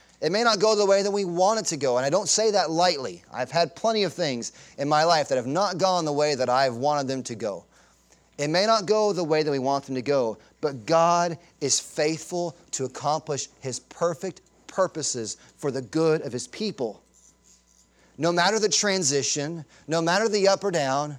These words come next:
no matter the trial, God's people find themselves carried by this God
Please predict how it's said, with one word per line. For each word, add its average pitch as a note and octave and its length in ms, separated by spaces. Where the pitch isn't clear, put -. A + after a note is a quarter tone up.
no D#3+ 120
matter E3+ 240
the G#3+ 80
trial, C#3+ 800
God's F3 380
people C3 680
find G3 500
themselves C#3+ 720
carried E3 880
by D#3+ 320
this D3+ 260
God C3+ 420